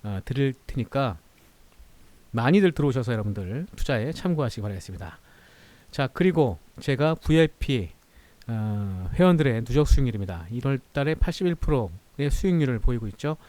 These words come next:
현재 일월 말 다가가고 있는데, 어, 최근에 뭐, 연초에 지수가 급등한 이후에 대형주로 움직였다면, 어, 급락하면서 종목별 대응 전략이 잘 마-, 맞아들고 있는 그런 모습을 보여주고 있습니다. 여러분들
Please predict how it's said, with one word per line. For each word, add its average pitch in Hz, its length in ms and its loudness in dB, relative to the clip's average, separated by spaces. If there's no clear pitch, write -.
현재 160 340 0
일월 170 460 4
말 131 500 2
다가가고 139 380 -2
있는데, 123 600 -4
어, 110 120 -8
최근에 147 560 0
뭐, 131 320 -2
연초에 147 480 2
지수가 - 360 -2
급등한 160 360 0
이후에 135 500 2
대형주로 170 520 2
움직였다면, 120 960 0
어, 104 140 -8
급락하면서 143 920 0
종목별 160 460 2
대응 135 240 2
전략이 117 760 -4
잘 127 200 -6
마-, 113 200 -4
맞아들고 131 580 0
있는 131 180 4
그런 156 220 0
모습을 131 200 -2
보여주고 107 360 -6
있습니다. 101 240 -8
여러분들 113 340 -4